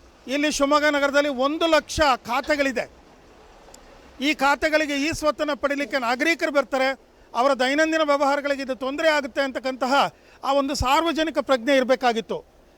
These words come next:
ಅದು ಯಾವುದಕ್ಕೂ ಕೂಡ ಸಿದ್ಧತೆಯನ್ನು ಮಾಡ್ಕೊಳ್ಳದಲೇ ಇಂತಹ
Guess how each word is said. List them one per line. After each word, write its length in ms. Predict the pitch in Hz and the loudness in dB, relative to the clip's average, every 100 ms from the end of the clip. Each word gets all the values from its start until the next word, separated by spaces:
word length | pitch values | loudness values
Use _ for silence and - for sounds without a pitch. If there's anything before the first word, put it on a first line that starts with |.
| _ | _
ಅದು 140 | 220 240 | -4 0
ಯಾವುದಕ್ಕೂ 440 | 262 330 294 311 | 2 2 0 -2
ಕೂಡ 160 | 247 294 | 0 -2
ಸಿದ್ಧತೆಯನ್ನು 640 | - 262 262 311 320 320 | -2 -2 -2 0 -2 -2
ಮಾಡ್ಕೊಳ್ಳದಲೇ 720 | 294 269 269 262 262 277 185 - _ - | -2 -4 -2 -2 2 2 0 -6 _ -8
ಇಂತಹ 340 | 262 294 311 | -4 2 2